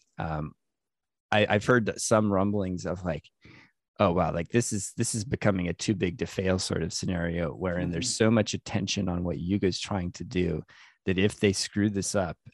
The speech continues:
Speaker 1: it's going to be a real bad blight on the N F T ecosystem. I'm not sure I a hundred percent agree with that sentiment. However, certainly it would look bad if they can't execute on some of the things that they're purporting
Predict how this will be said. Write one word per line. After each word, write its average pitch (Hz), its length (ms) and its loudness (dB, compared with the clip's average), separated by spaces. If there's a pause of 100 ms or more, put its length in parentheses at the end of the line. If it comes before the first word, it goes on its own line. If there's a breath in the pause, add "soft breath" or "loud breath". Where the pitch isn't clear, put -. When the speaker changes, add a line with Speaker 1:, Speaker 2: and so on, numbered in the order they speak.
(120)
Speaker 1:
it's - 180 -14
going 92 180 -6
to 131 80 -8
be 85 140 -8
a 80 100 -6
real 95 280 0
bad 87 280 -2
blight 87 300 0
on 85 100 -2
the - 120 -8
N 90 80 -4
F 95 100 -8
T 92 320 -8
ecosystem. - 540 -10
I'm 104 100 4
not 123 180 6
sure - 160 2
I 92 60 2
a 90 60 0
hundred 101 220 0
percent 98 260 -4
agree 104 160 -2
with 104 100 0
that 85 160 0
sentiment. 90 480 -6
However, 92 640 4 (480 loud breath)
certainly 123 560 2
it 85 160 2
would 95 160 0
look 98 100 2 (100)
bad 92 360 2
if 90 120 -10
they 95 120 -4
can't 98 280 -4
execute - 520 -6
on 87 120 -2
some - 160 -4
of 87 80 -4
the 82 60 -2
things 87 340 -6
that - 80 -20
they're 80 100 -8
purporting 82 520 -8